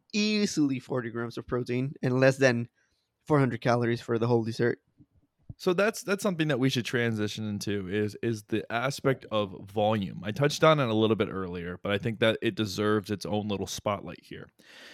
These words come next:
Speaker 2: Uh, the whole idea of being in a fat loss phase is you're going to have to make sure you're eating less calories than what you're burning. Simple enough, right? Well,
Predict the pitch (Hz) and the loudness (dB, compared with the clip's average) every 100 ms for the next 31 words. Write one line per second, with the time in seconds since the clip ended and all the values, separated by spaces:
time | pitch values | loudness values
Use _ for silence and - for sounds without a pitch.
0 | - - - 117 117 113 123 185 196 147 | -20 -20 -6 0 2 2 4 4 4 2
1 | 127 131 117 - 113 110 101 101 - 123 | 4 4 4 4 2 2 0 -8 -2 0
2 | 131 131 127 117 113 107 - 113 104 110 | 2 0 -2 -2 -2 -2 -2 -2 0 0
3 | 104 - - 113 98 90 101 117 110 104 | -2 -4 -4 -4 -4 -8 -8 -2 0 0
4 | - 113 110 131 170 170 123 120 - 107 | -4 -6 -2 -2 -2 -2 -2 -4 -4 -4
5 | 107 - 120 104 98 - 113 123 104 - | -4 -6 -6 -6 -6 -6 -6 -4 -4 -6
6 | 98 90 98 104 110 110 123 165 117 - | -8 -8 -8 -4 -4 -4 -4 -4 -4 -10
7 | - 101 - 90 90 104 - - 98 131 | -10 -10 -6 -6 -4 -6 -6 -4 -2 -2
8 | - _ 104 101 95 92 110 180 | -4 _ -6 -2 0 0 0 0